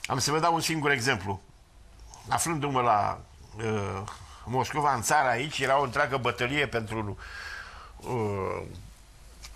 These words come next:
parlamentari și pentru oamenii politici să închidem porțile total cu Federația Rusă, să nu mai facem niciun fel de contacte cu ei, că iată, tot Occidentul le-a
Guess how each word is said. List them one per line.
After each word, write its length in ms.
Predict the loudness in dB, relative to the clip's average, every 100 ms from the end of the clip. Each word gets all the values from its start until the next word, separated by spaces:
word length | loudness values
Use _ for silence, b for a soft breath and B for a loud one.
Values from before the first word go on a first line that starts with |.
| -4
parlamentari 720 | 2 4 4 2 0 2 2
și 100 | 0
pentru 260 | -2 -2 2
oamenii 340 | 2 4 0
politici 480 | -2 0 0 0 -2
să 160 | 2 2
închidem 460 | 0 -2 2 2
porțile 460 | 2 0 0 0 -2
total 420 | 0 0 2 0
cu 80 | -2
Federația 600 | -2 2 4 2 2 2
Rusă, 220 | 2 2
să 140 | 0 2
nu 100 | 2
mai 260 | 2 2 B B B B B
facem 320 | -2 0 0
niciun 240 | -4 -4 -2
fel 160 | -2
de 80 | -2
contacte 540 | 0 0 2 0 0 -6
cu 160 | 0
ei, 260 | 0 0 -2 B B B
că 80 | 0
iată, 300 | 2 2 -2
tot 220 | -4 0
Occidentul 640 | -2 -2 0 0 0 -2
le-a 360 | 2 4 2 -2